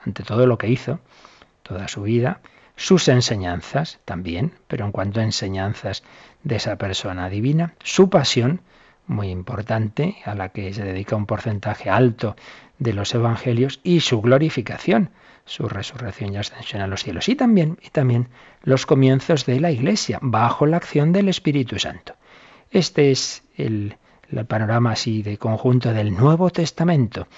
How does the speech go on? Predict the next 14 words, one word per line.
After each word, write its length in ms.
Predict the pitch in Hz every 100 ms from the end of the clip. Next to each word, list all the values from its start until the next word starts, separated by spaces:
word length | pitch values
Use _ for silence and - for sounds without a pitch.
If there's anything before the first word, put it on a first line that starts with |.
| - - - -
en 340 | 107 98 95
donde 300 | 101 101 104
culmina 680 | - 120 117 110 160 208 196
toda 360 | - 180 185 156
la 280 | 156 170 170
revelación 880 | - 165 165 165 160 139 170 147 110
que 160 | 120
durante 480 | 107 113 101 98 -
tantos 540 | - 143 131 123 104
siglos 400 | - 110 98 107 - - - - -
Dios 280 | 120 120 101
había 220 | 101 98
ido 180 | 120 113
haciendo, 560 | - 110 87 73 -